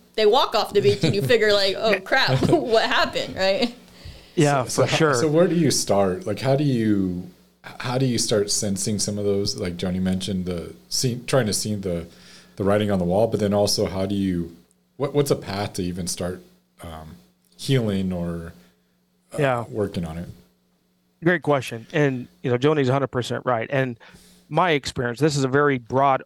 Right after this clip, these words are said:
Speaker 3: overgeneralized statement, but the great majority of time, and I'm working with a lot of entrepreneurs, and typically, um, they say your best client is you four or five years ago. So typically, if a, a male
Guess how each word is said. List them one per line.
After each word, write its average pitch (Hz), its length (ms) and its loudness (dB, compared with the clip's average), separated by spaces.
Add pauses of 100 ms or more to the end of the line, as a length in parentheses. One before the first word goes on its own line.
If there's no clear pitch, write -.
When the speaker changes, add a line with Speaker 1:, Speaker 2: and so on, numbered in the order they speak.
Speaker 3:
overgeneralized 127 800 0
statement, 135 460 -2
but 135 120 -2
the 143 80 -2
great 202 180 0
majority 147 340 2
of 123 60 0
time, 135 280 0
and 139 80 0
I'm 156 140 -2
working 147 260 0
with 117 140 -8
a - 40 -4
lot 123 220 2
of 123 140 -4 (580)
entrepreneurs, 131 880 -2 (580)
and 135 220 0
typically, 135 800 2 (540)
um, 135 260 2
they 139 100 2
say 220 120 2
your 151 160 4
best 147 240 2
client 143 300 -2
is 123 160 -4
you 151 160 -2
four 156 200 2
or 135 60 2
five 127 200 0
years 135 200 -2
ago. 120 180 -6
So 131 180 -6
typically, 151 600 2
if 135 140 0
a, 131 200 4
a 139 60 -4
male 156 580 2